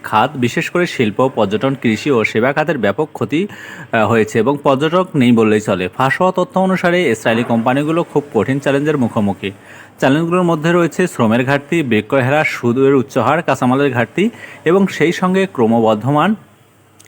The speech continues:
অধিকরণ খরচ। সবচেয়ে ঝুঁকিতে রয়েছে নির্মাণ, আবাসন খাত, সিরামিক, আসবাবপত্র, গৃহস্থলী ও বিভিন্ন ধরনের, আহ, বিনোদন। হিজবুল্লাহর সঙ্গে উত্তেজনার বৃদ্ধির ফলে লেবাননের সঙ্গে যে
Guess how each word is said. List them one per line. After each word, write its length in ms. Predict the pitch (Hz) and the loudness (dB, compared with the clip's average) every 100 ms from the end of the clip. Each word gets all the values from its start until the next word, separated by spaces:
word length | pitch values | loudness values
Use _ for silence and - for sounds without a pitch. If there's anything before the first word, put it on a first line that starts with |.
| - | -4
অধিকরণ 440 | 139 139 156 160 | 0 0 2 0
খরচ। 300 | 147 107 85 - - - - - - - - | 0 -2 -2 -8 -20 -20 -20 -20 -20 -18 -8
সবচেয়ে 460 | - 151 - 190 | -2 0 2 0
ঝুঁকিতে 320 | 185 170 180 185 | 2 2 2 2
রয়েছে 280 | 190 180 190 | 2 2 2
নির্মাণ, 380 | 139 113 120 | 4 4 4
আবাসন 380 | 117 107 117 147 | 2 2 0 -2
খাত, 240 | 147 160 - | -2 -4 -2
সিরামিক, 460 | - 110 110 113 | -2 0 0 0
আসবাবপত্র, 680 | 107 107 139 139 156 165 160 | -2 0 -2 -2 -4 -2 -2
গৃহস্থলী 760 | 117 113 139 143 - 165 175 170 - | 0 0 0 -2 -2 0 0 -2 -4
ও 260 | 104 104 | 0 0
বিভিন্ন 440 | 101 131 160 175 170 | 0 0 0 0 0
ধরনের, 380 | 151 147 139 185 - - - | 0 2 0 -4 -12 -18 -2
আহ, 120 | 110 | 0
বিনোদন। 520 | 101 127 123 95 90 110 - 135 - | 2 4 4 2 -4 -8 -12 -14 -6
হিজবুল্লাহর 400 | 127 143 175 202 | -2 0 0 0
সঙ্গে 240 | 196 214 208 | 0 0 2
উত্তেজনার 580 | 165 139 127 113 120 156 | 0 0 0 0 0 0
বৃদ্ধির 360 | 127 117 147 | -2 -2 -4
ফলে 220 | 156 175 | -2 0
লেবাননের 460 | 160 107 113 120 123 | 2 2 2 0 -2
সঙ্গে 300 | - 110 104 | -2 -2 -2
যে 300 | 95 104 110 | 0 0 0